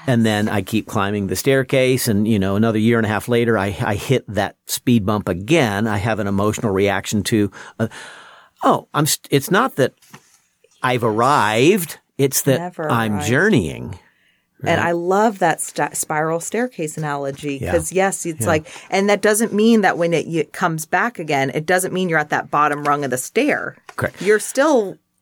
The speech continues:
Speaker 2: you've still made progress.
Speaker 1: And this is why you need the wise guides around you.
Speaker 2: Mm-hmm.
Speaker 1: Your your trusted friend who said, "Oh,
Speaker 2: <laughs>
Speaker 1: oh," because absent that, you would have gone off thinking you had done the work and you're done
Speaker 2: And
Speaker 1: doing
Speaker 2: as soon
Speaker 1: the
Speaker 2: as
Speaker 1: work.
Speaker 2: it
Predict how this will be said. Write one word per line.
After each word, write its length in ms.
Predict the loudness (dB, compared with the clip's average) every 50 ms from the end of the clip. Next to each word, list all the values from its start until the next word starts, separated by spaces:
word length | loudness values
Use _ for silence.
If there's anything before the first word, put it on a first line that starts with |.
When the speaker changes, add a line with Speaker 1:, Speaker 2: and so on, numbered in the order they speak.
| _
Speaker 2:
you've 180 | -4 -2 -2 -2
still 240 | 0 2 2 2 4
made 280 | 4 2 0 0 -4
progress. 720 | -6 -2 0 0 0 0 0 -2 -2 -2 -2 -4 -8 -4 0
Speaker 1:
And 140 | 4 4 6
this 140 | 6 6 4
is 80 | 4
why 120 | 4 4 2
you 100 | 2 2
need 160 | 2 2 2 2
the 80 | 2
wise 360 | 2 2 2 2 2 0 -2
guides 380 | -2 -2 -2 0 0 -2 -2 -4
around 500 | -2 -2 0 2 2 2 2 2 2 2
you. 180 | 2 4 2 2
Speaker 2:
Mm-hmm. 100 | 2 2
Speaker 1:
Your 320 | 4 4 6 6 4 4 2 -2 -4 -4 -4 -4 -4 -4 0 2
your 180 | 4 4 4 2
trusted 420 | 2 2 0 0 0 -2 -8 -8
friend 440 | -6 -2 0 0 2 2 2 0 0
who 160 | 2 2 2
said, 220 | 2 2 2 0 0 0
"Oh, 360 | 0 0 0 0 -2 -4 -2 0
Speaker 2:
<laughs> 200 | 0 2 2 2
Speaker 1:
oh," 720 | 2 0 0 -2 -4 -4 -6 -8 -12 -12 -12 -12 -8 -2
because 300 | -2 0 2 2 2 0 0 -6 -8 -2
absent 540 | 0 2 2 2 0 -2 -6 -6 -6 -6 -4
that, 440 | 0 0 0 2 0 0 -2 -4 -8
you 320 | -10 -6 -2 0 2 4
would 160 | 4 4 4 4
have 120 | 2 2
gone 260 | 0 2 2 2 2
off 480 | 2 2 2 0 0 -2 -6 -8 -10 -4 0
thinking 420 | 2 2 2 2 2 2 2 2
you 240 | 2 4 6 6 6
had 160 | 6 4 4
done 200 | 2 2 2 2
the 80 | 2 2
work 380 | 4 4 4 4 4 2 0 -4
and 180 | -4 -2 0
you're 220 | 2 4 4 4 2
done 640 | 0 0 0 2 2 2 2 2 2 0 0 -2 -2
Speaker 2:
And 120 | 0 2 2
Speaker 1:
doing 240 | 4 4 4 4
Speaker 2:
as 60 | 4 4
soon 0 |
Speaker 1:
the 80 | 4
Speaker 2:
as 60 | 4
Speaker 1:
work. 140 | 4 4 2 2
Speaker 2:
it 200 | 0 -4 -6